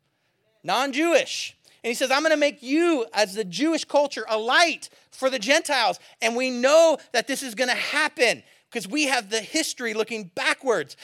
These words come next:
But they don't know how this is gonna happen. It says, "That my salvation may reach to the ends of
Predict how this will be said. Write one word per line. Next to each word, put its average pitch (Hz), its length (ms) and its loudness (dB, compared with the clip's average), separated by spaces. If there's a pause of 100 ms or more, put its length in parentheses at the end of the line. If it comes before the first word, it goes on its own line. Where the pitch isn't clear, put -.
(140)
But 214 140 -4
they 349 160 4
don't 415 120 -2
know 302 80 0
how 208 200 0
this 196 180 -8
is 170 100 -14
gonna 160 240 -8
happen. 151 480 -12 (1080)
It - 80 -16
says, 185 160 -10
"That 208 160 0
my 196 140 -2
salvation 190 720 -6
may 151 140 -10
reach 160 600 -14
to - 80 -20
the 127 220 -20
ends 170 580 -10 (320)
of 139 480 -10